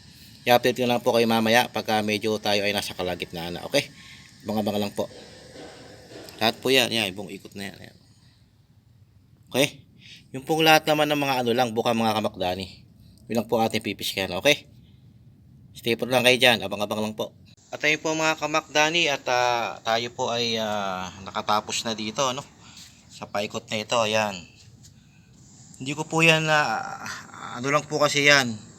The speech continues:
Dalawa lang. Pero yung dalawang po yan, pagkakasyahin ko yan. Ayan. Hindi yun naman, oh. Yun.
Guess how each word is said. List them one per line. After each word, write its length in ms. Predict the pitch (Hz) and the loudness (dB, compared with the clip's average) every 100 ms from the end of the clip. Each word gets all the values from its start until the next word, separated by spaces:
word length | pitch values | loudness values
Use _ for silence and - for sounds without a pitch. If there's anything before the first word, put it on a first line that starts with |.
| - - - - - | -20 -20 -20 -18 -4
Dalawa 320 | 117 127 131 | 2 4 6
lang. 240 | 135 127 110 101 - | 8 6 4 -8 -12
Pero 640 | 107 120 127 127 123 120 113 - - - - - - - | -8 -6 -6 -4 -6 -6 -10 -18 -20 -20 -20 -20 -20 -16
yung 160 | - 113 | -8 -2
dalawang 320 | 127 131 127 | 2 2 0
po 160 | 135 135 | 0 2
yan, 100 | 120 | 2
pagkakasyahin 800 | 110 113 110 120 113 123 117 117 | 0 0 2 2 0 0 -2 -2
ko 80 | 120 | -4
yan. 160 | 107 90 - - - - - | -4 -8 -18 -20 -20 -20 -12
Ayan. 380 | 95 98 87 85 - - - - - - | -8 -8 -8 -14 -20 -20 -20 -20 -20 -20
Hindi 240 | - 104 107 | -14 -10 -8
yun 40 | |
naman, 240 | 104 92 85 | -8 -10 -14
oh. 80 | 80 _ - - - - - - - - - - - - - | -20 _ -20 -20 -20 -20 -20 -20 -20 -20 -20 -20 -20 -20 -20
Yun. 200 | 101 | -20